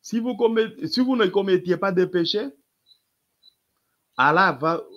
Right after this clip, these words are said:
vous balayer, va, va vous balayer, vous balayerez de l'existence. Allah va vous faire périr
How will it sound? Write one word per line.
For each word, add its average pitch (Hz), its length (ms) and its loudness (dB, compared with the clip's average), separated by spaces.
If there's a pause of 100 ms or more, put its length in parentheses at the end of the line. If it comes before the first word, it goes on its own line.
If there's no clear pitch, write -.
(120)
vous 139 280 -6
balayer, 165 460 -2
va, 139 300 -2
va 165 340 -4 (280)
vous 123 160 -4
balayer, 208 540 0 (360)
vous 131 160 -4
balayerez 202 640 0
de 143 160 -6
l'existence. 196 720 -6 (460)
Allah 165 220 -2
va 175 140 0
vous 147 160 -10
faire 185 340 -4
périr 233 440 -4